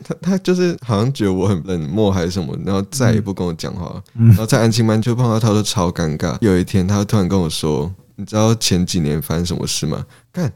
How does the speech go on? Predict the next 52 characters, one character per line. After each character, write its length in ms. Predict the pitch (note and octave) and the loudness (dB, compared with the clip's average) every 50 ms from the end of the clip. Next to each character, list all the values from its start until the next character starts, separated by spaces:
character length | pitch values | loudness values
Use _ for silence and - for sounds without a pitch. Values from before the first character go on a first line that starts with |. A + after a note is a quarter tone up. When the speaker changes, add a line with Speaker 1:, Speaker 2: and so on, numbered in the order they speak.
| _ _ | _ _
Speaker 1:
我 100 | - C#3 | -6 -4
想 200 | E3 - D3+ A#2 | -2 0 0 0
说， 180 | A2 B2+ C#3+ D#3+ D#3+ | 0 -2 -2 -4 -4
Speaker 2:
什 80 | - E3 | -4 -2
么 100 | F3 G3 | -2 -2
前 240 | F#3+ - G3 F#3+ G3 | -2 0 -2 -2 -2
几 180 | G3 C#4 F#3+ F#3 | -2 -2 -2 -2
年？ 180 | F3+ F3 E3 E3 | 0 0 0 -2
Speaker 1:
啊， 40 | E3+ | -2
我， 80 | - E3+ | 0 0
我 40 | C3 | 0
们 120 | C3 C#3 | 0 0
现 140 | C#3+ F3+ F#3+ | 0 -2 -2
在 60 | F3 | -2
不 60 | D3+ D3+ | -4 -4
是 40 | |
才 140 | C#3+ - - - - | -4 -6 -8 -8 -4
二 120 | C#3+ C#3+ | -4 -4
年 260 | C#3 B2 G2+ G2 G2+ | -4 -4 -4 -4 -4
级 220 | G2+ - - F#2+ F2+ | -6 -8 -8 -8 -6
吗？ 140 | G2 G#2 G2 A2+ G#2+ - F#4 F4 A4 A4+ B4 B4+ - C5 C#5 C5+ - B4+ A#4+ | -4 -2 -2 -2 -2 0 2 4 4 6 6 4 4 2 2 2 2 0 0
<laughs> 1000 | B4+ A#4+ G4 G4 G#4 G4 G4+ F#4+ D4+ A3+ - - - - - - G#4 - _ - | 0 -2 -4 -6 -6 -4 -4 -4 -4 -4 -6 -6 -16 -16 -12 -12 -12 -12 _ 0
然 180 | E3 E3 E3+ F#3+ | 2 4 4 4
后， 100 | G3+ - | 2 -2
然 120 | F#3+ D#3 E3 | -2 0 0
后 60 | E3+ | 4
他 140 | D#3+ F#3 F#3 | 4 6 6
就 60 | F3 | 4
说 360 | F3 - E3 D#3+ D#3 D#3+ F3+ - - | 4 4 2 2 2 2 0 -2 -6
，“这 120 | - D#3+ D#3 | -6 -4 -2
是 80 | D#3+ | -2
我 180 | D#3 C#3+ A2+ F#2+ | 0 0 0 0
朋 280 | - - - F2+ F2 | 0 -2 -2 -2 -2
友 120 | F#2 F#2 E2 | -2 -2 -4
的 60 | D2 | -4
东 280 | C#2 D2 C#2 C2+ C#2+ F2+ | -6 -8 -10 -8 -8 -8
西， 380 | - - - - - - A2 - _ _ _ _ - | -10 -10 -10 -10 -12 -12 -14 -16 _ _ _ _ -8
他 80 | - C3+ | -8 -6
是 100 | - D3 | -4 -4
我 160 | B2+ G#2+ F#2+ | -4 -4 -2
很 180 | F2+ G2+ F2 F2 | -2 -4 -4 -2
好 160 | F#2+ F2 E2 | -4 -4 -6
的 40 | - | -6
朋 320 | - - - - - D#2+ | -8 -8 -8 -6 -8 -6
友， 180 | D#2+ D#2+ - - - _ _ _ _ _ _ _ | -6 -8 -10 -10 -16 _ _ _ _ _ _ _
他 100 | - B2+ | -8 -6
之 200 | B2 - - B2 | -6 -6 -6 -8
前 260 | A2+ - - F2+ D#2+ D#2+ | -6 -4 -4 -4 -4 -4
车 220 | - - F2+ F2 | -4 -4 -4 -4
祸 180 | F#2 F2 F2 F2 | -2 -4 -4 -4
死 260 | - - - - - - _ | -6 -8 -10 -12 -16 -18 _
掉。” 180 | - E2+ C#2+ | -14 -12 -12